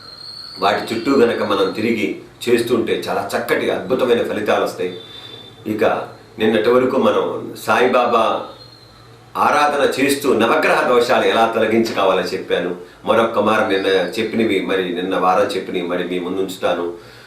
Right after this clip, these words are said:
రవిగ్రహానికి చపాతీలు కానీ, పూరీలు కానీ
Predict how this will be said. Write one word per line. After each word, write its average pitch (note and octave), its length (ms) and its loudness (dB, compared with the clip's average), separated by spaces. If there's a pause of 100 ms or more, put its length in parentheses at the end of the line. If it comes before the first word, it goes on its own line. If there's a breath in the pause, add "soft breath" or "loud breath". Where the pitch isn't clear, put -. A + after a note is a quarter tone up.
(200 loud breath)
రవిగ్రహానికి A#2+ 1000 0 (600 loud breath)
చపాతీలు C3+ 680 2
కానీ, G#2+ 440 0 (320)
పూరీలు B2+ 420 4
కానీ F#2+ 400 0